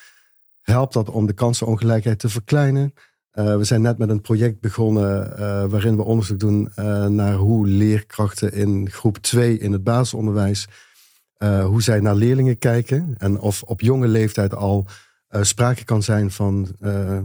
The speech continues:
ja, verwachtingen die later een rol gaan spelen. Dus ik ben op heel veel verschillende manieren ben ik bezig om dat hele complexe probleem van kansenongelijkheid,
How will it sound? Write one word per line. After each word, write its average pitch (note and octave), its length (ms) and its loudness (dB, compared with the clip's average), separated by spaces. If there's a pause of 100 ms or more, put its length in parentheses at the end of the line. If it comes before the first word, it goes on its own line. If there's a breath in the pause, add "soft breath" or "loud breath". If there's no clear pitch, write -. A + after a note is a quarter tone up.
(140)
ja, G#2+ 180 0
verwachtingen G2+ 680 0
die F#2+ 260 -2
later A#2+ 380 2
een G2+ 160 2
rol G#2+ 220 0
gaan B2 180 0
spelen. B2+ 520 -2 (680 loud breath)
Dus A#2 140 0
ik B2 80 -2
ben C3 140 2
op A#2+ 100 -2
heel C3 140 2
veel B2+ 140 0
verschillende B2+ 420 0
manieren B2+ 500 2
ben A#2 160 2
ik A2 120 0
bezig A#2 360 0
om G#2+ 400 0 (120)
dat G#2 180 -4
hele A#2+ 180 2
complexe A#2+ 480 0
probleem A2 360 0
van G2+ 140 -6
kansenongelijkheid, G2+ 1080 0